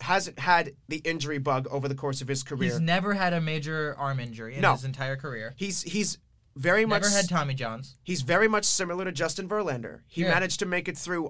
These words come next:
Speaker 1: all of his twenties, throwing as hard as he does with his great stuff and not getting injured. And the Yankees are probably hoping that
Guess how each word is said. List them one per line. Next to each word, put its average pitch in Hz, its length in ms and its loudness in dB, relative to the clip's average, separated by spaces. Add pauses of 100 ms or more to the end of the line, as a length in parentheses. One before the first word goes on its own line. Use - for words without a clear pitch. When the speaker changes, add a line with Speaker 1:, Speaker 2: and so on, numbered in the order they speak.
Speaker 1:
all 170 180 2
of 202 60 -2
his 226 140 0
twenties, 185 680 -2
throwing 175 320 0
as 202 120 -4
hard 190 160 0
as 180 60 -4
he 202 80 -4
does 165 340 0
with 147 120 -4
his 147 160 -4
great 156 280 -2
stuff 156 400 2 (300)
and 147 180 2
not 147 220 2
getting 196 260 0
injured. 160 300 -4
And 156 180 -2
the 139 60 -2
Yankees 175 480 0
are 151 140 -4 (180)
probably 156 520 2
hoping 147 380 0
that 147 220 4